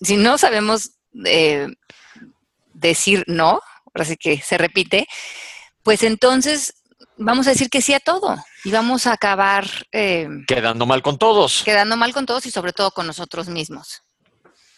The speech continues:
Speaker 1: Y luego hay una muy grande en este tema, que es, eh, creer que nuestro valor como seres humanos está en lo que hacemos y no en lo que somos.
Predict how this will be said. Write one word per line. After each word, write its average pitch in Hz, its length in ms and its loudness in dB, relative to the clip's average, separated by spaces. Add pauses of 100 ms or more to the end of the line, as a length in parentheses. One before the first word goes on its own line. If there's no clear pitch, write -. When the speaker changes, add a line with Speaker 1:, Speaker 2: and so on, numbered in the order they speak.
(880)
Speaker 1:
Y 294 180 0
luego 403 220 4
hay 392 140 4
una 381 240 2
muy 311 320 0
grande 254 440 0
en 175 100 -4
este 190 240 -6
tema, 190 520 -2
que 214 400 2
es, - 360 -6 (160)
eh, 226 400 2 (120)
creer 214 520 2
que 254 120 -2
nuestro 190 540 -10
valor 208 680 -2
como 185 260 -10
seres 202 380 -6
humanos 190 720 -4
está 196 300 -6
en 202 140 -6
lo 202 100 -6
que - 160 -4
hacemos 220 960 -4 (640)
y 208 100 -2
no 208 160 -2
en 196 140 -4
lo 190 80 -4
que 180 160 -8
somos. - 720 -10